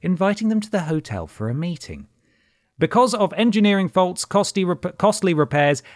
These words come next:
and political problems I cannot discuss, the tearing down of the Eiffel Tower has become mandatory, he reportedly told them in a quiet hotel room.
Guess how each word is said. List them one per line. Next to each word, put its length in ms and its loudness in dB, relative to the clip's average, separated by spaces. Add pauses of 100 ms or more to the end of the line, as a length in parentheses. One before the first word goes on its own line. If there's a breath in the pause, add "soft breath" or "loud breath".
and 180 -2
political 400 0
problems 480 0
I 120 2
cannot 340 0
discuss, 440 0 (280 loud breath)
the 140 0
tearing 440 2
down 260 2
of 120 -2
the 100 4
Eiffel 320 2
Tower 360 2
has 140 0
become 440 0
mandatory, 840 0 (220 soft breath)
he 120 -10
reportedly 540 -6
told 200 -2
them 100 0
in 80 0
a 60 -6
quiet 320 -6
hotel 400 -6
room. 260 -6